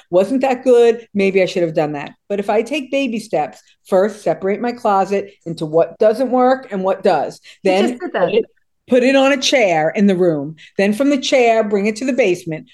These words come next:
Speaker 1: From the basement, put it in a bag. Eventually, it's gonna be gone. The things that were meant to come back will, and I've done it. So what are those baby steps in your budget, right? In your food?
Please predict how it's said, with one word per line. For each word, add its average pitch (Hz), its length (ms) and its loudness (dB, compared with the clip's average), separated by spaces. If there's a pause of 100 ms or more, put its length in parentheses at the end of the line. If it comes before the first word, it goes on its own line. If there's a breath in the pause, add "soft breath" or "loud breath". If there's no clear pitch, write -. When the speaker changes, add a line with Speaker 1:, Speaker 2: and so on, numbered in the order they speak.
Speaker 1:
From 214 100 2
the 208 80 4
basement, 214 540 0
put 220 140 2
it 226 40 2
in 254 120 4
a 262 40 2
bag. 175 500 2 (140 soft breath)
Eventually, 247 800 0
it's - 140 -18
gonna 202 180 0
be 269 120 -2
gone. 247 500 0 (180 loud breath)
The 196 60 -4
things 214 400 0
that 247 200 2
were 226 120 4
meant 226 260 0
to 254 80 -10
come 262 220 -2
back 247 260 0
will, 190 440 2 (400 loud breath)
and 185 400 -2 (140)
I've 175 200 0
done 165 240 -2
it. - 160 -12
So 180 160 0
what 202 300 2
are 277 100 0
those 277 240 -2
baby 240 400 0
steps 196 440 -2 (300 soft breath)
in 214 520 0
your 202 200 2
budget, 165 640 -2
right? 185 440 2
In 214 160 2
your 208 140 4
food? 165 480 0